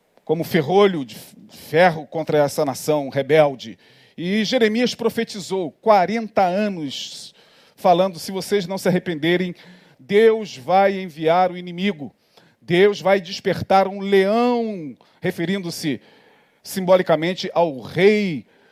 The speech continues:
caldeu Nabucodonosor. Uma nação vizinha virá nos destruir, virá destruir nosso culto, virá destruir aquilo que nós temos de sagrado, que é o nosso templo.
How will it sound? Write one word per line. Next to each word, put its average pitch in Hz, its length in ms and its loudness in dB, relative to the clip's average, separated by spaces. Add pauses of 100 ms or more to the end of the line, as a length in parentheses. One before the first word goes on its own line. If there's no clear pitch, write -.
(140)
caldeu 160 540 2
Nabucodonosor. 143 1200 -6
Uma 156 160 0
nação 170 320 -4
vizinha 175 840 0 (640)
virá 202 520 4
nos 202 140 -14
destruir, 214 800 -4 (600)
virá 208 280 4
destruir 208 520 -4
nosso 208 300 -6
culto, 233 640 -4 (480)
virá 185 240 4
destruir 214 680 -2 (300)
aquilo 233 600 0 (120)
que - 120 -12
nós 214 180 -2
temos 226 260 -2
de 185 140 -8
sagrado, 214 760 2
que - 100 -10
é 208 40 -4
o 202 60 -10
nosso 202 240 -10
templo. 202 520 -10